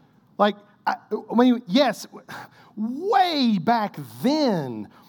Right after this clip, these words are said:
God said that sexual intimacy was to be enjoyed between one man and one woman inside the covenant of marriage, but God's matured.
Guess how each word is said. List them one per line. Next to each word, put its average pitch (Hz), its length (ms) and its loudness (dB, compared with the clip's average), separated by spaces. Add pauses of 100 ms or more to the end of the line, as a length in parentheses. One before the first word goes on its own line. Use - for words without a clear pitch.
(140)
God 196 240 4
said 208 280 0
that 160 100 -10
sexual 202 400 0
intimacy 175 560 -2
was 147 200 -2
to 165 60 -6
be 170 100 0
enjoyed 160 420 0
between 156 380 -4
one 196 200 2
man 175 220 0
and 147 120 -2
one 156 320 -2
woman 170 300 0
inside 156 320 -2
the - 80 -6
covenant 156 400 -4
of 156 60 -4
marriage, 233 360 -4
but - 160 -18
God's 302 300 -8
matured. 147 760 -8